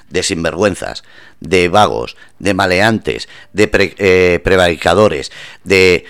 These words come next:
timadores, de farsantes. Es que todos los in-, eh, calificativos negativos los tienes ahí. Y no entiendo cómo t-, se quejan, por ejemplo, los independentistas, que se quejan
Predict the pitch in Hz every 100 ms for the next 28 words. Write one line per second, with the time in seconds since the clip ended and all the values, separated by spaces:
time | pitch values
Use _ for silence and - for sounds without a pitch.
0 | - - - 92 90 98 117 76 - 90
1 | 101 98 - 78 - 101 82 - 123 127
2 | 139 - 120 - 143 - - 156 180 -
3 | 151 139 113 110 107 101 98 - 98 101
4 | 95 - 117 98 90 80 92 127 151 -
5 | - 82 80 120 151 127 80 123 - -
6 | - - - _ - - _ - 95 127
7 | 131 151 160 143 147 143 - 92 104 139
8 | 147 139 104 90 90 123 135 104 92 85
9 | 78 78 73 117 - 64 - - - -
10 | - - 85 90 127 127 147